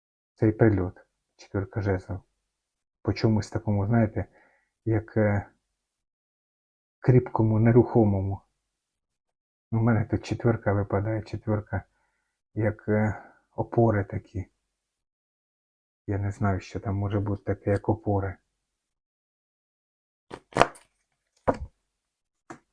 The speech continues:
Якщо щось вже було десь, падало, то, можливо, буде знов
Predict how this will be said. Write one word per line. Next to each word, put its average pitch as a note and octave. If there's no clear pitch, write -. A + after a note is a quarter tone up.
Якщо A#2
щось A#2
вже A#2
було A#2+
десь, G#2+
падало, G2
то, A2+
можливо, A2+
буде G#2+
знов B2